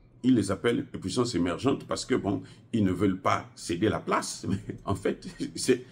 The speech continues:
c'est devenu les plus grandes puissances au monde. La Chine est la première puissance économique. La Russie est la première puissance militaire.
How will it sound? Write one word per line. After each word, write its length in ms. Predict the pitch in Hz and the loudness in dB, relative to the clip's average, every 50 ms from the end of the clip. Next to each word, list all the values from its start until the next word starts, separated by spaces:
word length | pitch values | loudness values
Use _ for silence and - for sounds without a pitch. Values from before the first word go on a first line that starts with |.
| - - | -18 -4
c'est 160 | - 107 107 | 0 0 2
devenu 340 | 107 107 104 104 110 127 117 | 2 2 2 2 2 2 2
les 100 | 101 101 | 2 2
plus 200 | 101 - 117 110 | 0 0 -2 0
grandes 260 | 107 117 117 - - | 0 0 0 0 -2
puissances 340 | 110 110 104 107 107 117 95 | -4 -4 -2 0 0 0 2
au 60 | 107 | 2
monde. 300 | 131 175 - - 269 - - - - - - | 4 4 4 4 4 2 0 -6 -12 2 6
La 120 | 113 131 | 6 6
Chine 220 | 127 156 147 143 | 6 6 4 6
est 40 | 127 | 6
la 80 | 113 110 | 4 2
première 300 | - 117 127 127 120 - | 2 4 4 4 4 2
puissance 360 | - 98 - 117 113 104 107 | 0 0 2 2 2 2 0
économique. 520 | 92 - 92 87 85 85 82 80 - - - - - - - - - - | -2 -2 0 0 2 0 0 -2 -4 -10 -20 -20 -20 -20 -20 -20 -10 4
La 160 | - 101 117 117 | 8 10 10 10
Russie 240 | 123 123 123 139 | 8 6 2 4
est 40 | 139 | 4
la 100 | 120 110 | 4 4
première 280 | 107 - 117 117 110 - | 4 4 4 4 4 2
puissance 380 | 110 98 92 101 101 101 - | 0 -2 0 0 -2 -2 0
militaire. 500 | 85 87 85 82 85 80 82 80 76 71 | -2 -2 -2 -2 -4 -6 -6 -6 -8 -8